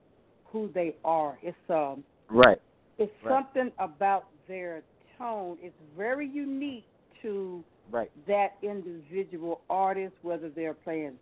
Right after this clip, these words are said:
Speaker 1: sax, trumpet, bass,
Speaker 2: Mm-hmm.
Speaker 1: drums, piano. It
Speaker 2: Mm-hmm.
Speaker 1: doesn't matter. But as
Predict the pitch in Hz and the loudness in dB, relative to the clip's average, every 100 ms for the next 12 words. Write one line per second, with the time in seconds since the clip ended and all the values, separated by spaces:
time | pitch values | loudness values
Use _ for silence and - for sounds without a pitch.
0 | _ 220 208 208 208 - _ _ _ - | _ 0 4 4 2 -4 _ _ _ -20
1 | _ _ - 208 202 - 202 202 - - | _ _ 0 0 0 -4 -6 -6 -10 -8
2 | 196 202 196 196 190 _ _ - 110 110 | -4 -2 -4 -6 -12 _ _ -12 -10 -10
3 | 120 - - 202 214 208 208 208 208 - | -14 -18 -8 0 2 4 2 0 -10 -18
4 | _ - 190 196 202 208 202 _ _ - | _ -20 -12 -8 -6 -8 -10 _ _ -12
5 | 208 208 160 160 175 196 175 151 143 _ | -2 -2 -2 -8 -2 0 0 -4 -12 _
6 | _ _ _ - 190 180 | _ _ _ -10 -6 -6